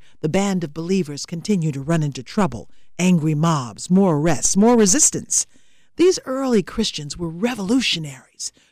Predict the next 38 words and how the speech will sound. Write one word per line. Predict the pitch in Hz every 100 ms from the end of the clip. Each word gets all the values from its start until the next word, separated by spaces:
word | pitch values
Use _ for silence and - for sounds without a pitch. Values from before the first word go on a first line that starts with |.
| -
turning | - 311 311
the | 262
world | 220 226 214
upside | 202 - 190 165 151
down. | 175 156 120 - - _ _ _ _ -
Their | 208 196
message | 190 214 - 123 -
threw | - 247 233 180
open | 202 165 220 - _ -
prison | 285 269 220 180
doors, | 170 147 143
broke | 143 247 262 -
down | 247 208 202
social | - 269 285 - 208
barriers, | 156 143 113 101 117 - - -
stirred | - - 339 359 339
people | 277 294 254
to | 208
care | 254 233 196 _ _ 160
deeply | 311 330 - 208 147
for | 165
one | 139 143
another, | 135 139 131
and | 185 185
most | 208 -
importantly, | 185 - 349 247 175 185 _ _ -
moved | 220 330 370 381 269
them | 214 220 214
to | 233 214
worship | 160 151 - 147
God. | - 240 160
Because, | 202 247 - - -
you | 269
see, | 330
this | 247 240
message | 233 269 302 320 294 - - 156
was, | 170 175 - _ _ _
uh, | 190